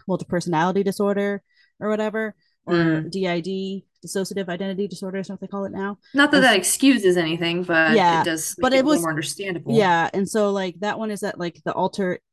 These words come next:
Speaker 1: Steve is the one who does the killing, which is why Ken doesn't remember them. And then there's, like, a nine-year-old alter, but then he was, like, interviewed by, like, a lot of other ones, and it was inconclusive. Like, they did not all agree that this is what it is.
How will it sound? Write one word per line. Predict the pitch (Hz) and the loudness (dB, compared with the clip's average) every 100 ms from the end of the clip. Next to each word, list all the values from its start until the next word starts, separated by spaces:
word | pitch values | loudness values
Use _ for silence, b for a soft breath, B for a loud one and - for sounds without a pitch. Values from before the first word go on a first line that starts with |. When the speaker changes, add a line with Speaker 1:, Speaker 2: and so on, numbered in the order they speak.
| - | -12
Speaker 1:
Steve | - - 202 196 208 240 269 320 _ _ _ _ - | -10 -4 -2 0 0 -2 -4 -6 _ _ _ _ -4
is | 269 | 0
the | 294 | 2
one | 285 277 | 4 4
who | 285 | 4
does | 285 269 | 2 0
the | 285 | -4
killing, | - 285 277 254 | -2 0 2 0
which | 214 | -2
is | 202 | -4
why | 180 | -4
Ken | - 220 220 | -2 -2 0
doesn't | 214 185 - | -2 -4 -8
remember | 160 190 247 240 | -8 -4 -2 -2
them. | 233 233 226 220 226 - _ _ _ _ | 0 0 0 -2 -4 -8 _ _ _ _
And | 185 190 | -4 0
then | 185 | 0
there's, | 185 196 | 0 -4
like, | 175 | -4
a | 165 | -2
nine-year-old | 202 220 226 220 214 214 | 0 2 2 0 0 0
alter, | 190 208 - 233 214 214 196 | 0 0 -2 -4 -2 -2 -4
but | 202 | -2
then | 214 208 - - | 0 0 -4 -6
he | 202 | -2
was, | 196 190 | -2 -2
like, | 185 170 - | -4 -4 -4
interviewed | 202 190 214 | -4 0 0
by, | 208 180 | 0 -2
like, | 170 | -2
a | 170 | -4
lot | 170 175 | -2 0
of | 175 | 0
other | 151 180 | -2 0
ones, | 190 190 202 | 2 0 0
and | - | -4
it | 165 147 | -4 -4
was | 175 | -6
inconclusive. | - 196 180 - 156 151 147 | -4 -6 -6 -4 -4 -4 -4
Like, | 156 | -2
they | 180 175 | 0 2
did | 175 165 | 2 0
not | 165 156 | 0 0
all | 160 151 | -2 -2
agree | 147 156 156 | -4 -6 -4
that | 156 151 | -4 -2
this | 156 160 | -4 -4
is | 156 | -4
what | 151 | -4
it | 143 139 | -4 -4
is. | 156 - | -4 -6